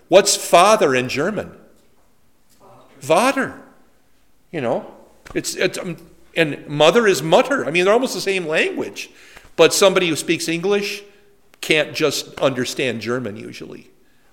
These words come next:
So, all right. Place of the skull. Uh,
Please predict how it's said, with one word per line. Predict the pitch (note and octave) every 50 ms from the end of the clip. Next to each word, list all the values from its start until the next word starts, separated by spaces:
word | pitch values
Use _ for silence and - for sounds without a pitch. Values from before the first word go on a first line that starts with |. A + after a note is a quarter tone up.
| _ _ _ _ _ - - -
So, | - - - A2+ G2+ - - - - - _ _ _ _ _ _ _ _ - - - - - - -
all | B2+ A#2+ A#2
right. | A2 G2+ G2 G2 - - - - - - - - - - - - - -
Place | - G#3 A3+ A#3+ A#3
of | C4 G#3+
the | F3 E3
skull. | - - - - E3+ D#3+ E3+ F#3 G#3+ B3 B3 - - - - - - - - -
Uh, | - E3 D#3 D3 C#3 C3 - - -